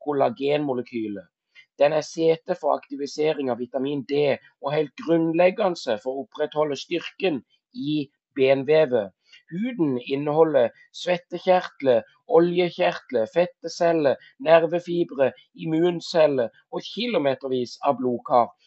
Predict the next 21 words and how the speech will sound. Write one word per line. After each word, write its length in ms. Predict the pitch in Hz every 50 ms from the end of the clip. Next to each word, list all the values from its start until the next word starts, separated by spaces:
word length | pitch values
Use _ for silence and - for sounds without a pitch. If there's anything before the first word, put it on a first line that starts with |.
| _ _ -
og 120 | 147 156
den 100 | 175 170 160
spiller 340 | - - 165 160 160 165 156
en 100 | 151 131 156
helt 300 | 165 175 190 175 - -
sentral 540 | - 156 139 131 - - 143 143 151 151 139 110
rolle 400 | 120 123 123 120 127 131 123 107 - _ _ _ -
når 140 | 127 127
det 80 | 131 123
gjelder 400 | 127 131 131 135 135 127 117 107 - _ _ _ _ 120 104 101
re-, 340 | 123 127 131 135 131 - - _ -
regulering 680 | 123 123 120 131 127 131 147 165 175 175 185 180 180 165 - _ _ -
av 140 | 139 135 -
kroppstemperatur 880 | - 156 147 147 - - - 151 143 143 - 151 143 - 151 147 139
og 260 | - _ - 139 127
kroppsfuktighet. 1300 | - - 120 120 - - - - - _ _ _ 123 110 - - - 131 123 120 123 120 113 104 - - _ _ _ _ _ - - _ -
Huden 500 | 151 185 226 240 - 170 143 127 113 107 _ _ - _ _ -
er 260 | 135 135 131 127 - - 113
bokstavelig 680 | 131 139 - - - 156 165 170 185 175 143 135 127 -
talt 320 | - 147 147 151 139 127 -
ditt 220 | 139 151 151 _